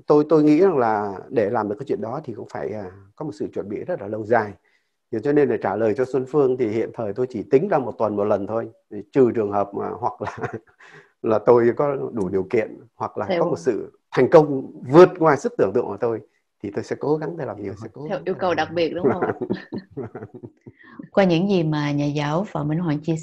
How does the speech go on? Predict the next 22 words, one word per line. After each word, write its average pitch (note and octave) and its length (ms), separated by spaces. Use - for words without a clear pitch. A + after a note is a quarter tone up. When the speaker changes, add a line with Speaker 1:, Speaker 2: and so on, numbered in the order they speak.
Speaker 2:
sẻ, C#3+ 300
thì C#3+ 400
chương F3 220
trình D3 340
Khoa F3 160
học E3+ 260
và D#3 140
chúng F#3+ 220
ta E3+ 260
hứa A3+ 100
hẹn G#3+ 420
sẽ D3 380
mang E3 520
đến D#3 340
cho G3+ 140
người D#3+ 200
xem F#3 340
nhiều F3+ 220
điều D#3 540
lý A3 220
thú B3+ 420
và C#3+ 260